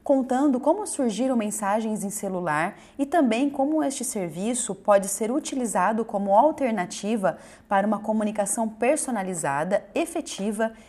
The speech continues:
e com baixo custo para a sua empresa. O S M S é uma sigla em inglês que significa Short Message Service, ou Serviço de Mensagens Curtas.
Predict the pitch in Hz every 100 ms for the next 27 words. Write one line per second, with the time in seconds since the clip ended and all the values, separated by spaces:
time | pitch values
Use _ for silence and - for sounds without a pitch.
0 | - 277 330 330 254 262 254 269 226 226
1 | 220 185 180 196 185 139 123 120 - -
2 | - - - - - 269 440 - - 190
3 | 151 180 185 - 196 190 180 - 247 220
4 | 190 160 147 175 185 - - 190 196 190
5 | - - 156 - - 233 226 240 - 226
6 | 175 185 - 190 185 196 - 139 123 -
7 | - - - - - 190 165 - 196 180
8 | 208 - 254 220 226 240 175 156 185 180
9 | - 135 127 139 - -